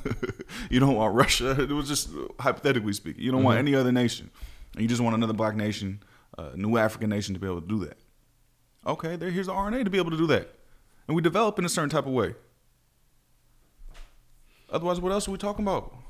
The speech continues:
Speaker 1: <laughs> For real, what are we talking about?
Speaker 2: We, we as new Africans have to ask ourselves first. We as, uh,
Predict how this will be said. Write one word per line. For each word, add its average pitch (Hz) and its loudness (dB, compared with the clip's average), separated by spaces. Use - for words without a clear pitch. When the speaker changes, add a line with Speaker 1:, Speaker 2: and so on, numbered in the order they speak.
Speaker 1:
<laughs> 139 4
For 147 -2
real, 180 6
what 170 -2
are 196 2
we 190 -4
talking 202 -4
about? 131 -2
Speaker 2:
We, 117 4
we 123 6
as 131 6
new 123 4
Africans 110 2
have 101 0
to - -6
ask 98 -2
ourselves 95 -2
first. 98 -6
We 98 -2
as, 98 -6
uh, 87 -6